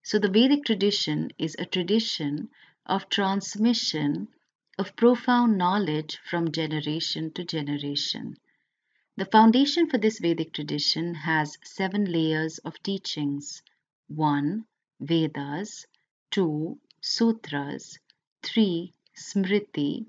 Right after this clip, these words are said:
Four, Puranas. Five, Itihasa. Six, Bhashya.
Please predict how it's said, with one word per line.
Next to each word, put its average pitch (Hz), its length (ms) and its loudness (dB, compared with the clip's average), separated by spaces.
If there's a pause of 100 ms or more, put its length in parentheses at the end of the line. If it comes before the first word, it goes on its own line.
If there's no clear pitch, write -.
(720)
Four, 160 480 0 (220)
Puranas. 156 920 2 (460)
Five, 160 640 2 (180)
Itihasa. 165 880 -2 (500)
Six, - 680 -4 (280)
Bhashya. 165 840 -4